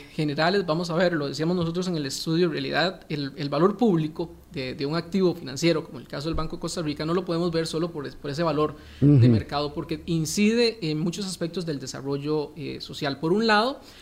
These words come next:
Speaker 1: eh, es un banco, así como otros bancos del Estado, que llega a, a zonas, pues, rurales muy alejadas mediante, pues, eh, sucursales y otros mecanismos que otros bancos no necesariamente llegan.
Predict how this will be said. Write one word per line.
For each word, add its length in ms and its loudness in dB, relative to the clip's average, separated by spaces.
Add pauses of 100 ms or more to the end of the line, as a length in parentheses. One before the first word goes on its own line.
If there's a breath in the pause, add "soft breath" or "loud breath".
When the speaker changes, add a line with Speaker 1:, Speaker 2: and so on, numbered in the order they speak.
(240 loud breath)
Speaker 1:
eh, 460 2
es 140 -2
un 120 2
banco, 240 2
así 120 -2
como 160 -2
otros 200 0
bancos 260 -2
del 120 -2
Estado, 420 -2
que 120 -8
llega 440 0
a, 440 -2
a 160 -8
zonas, 460 0
pues, 220 -8
rurales 520 0
muy 160 -2
alejadas 520 -2
mediante, 400 -10
pues, 300 -10
eh, 200 -8
sucursales 880 -2
y 20 -8
otros 380 -8
mecanismos 560 -2
que 100 -2
otros 220 -4
bancos 420 -2
no 140 -2
necesariamente 680 -4
llegan. 300 -12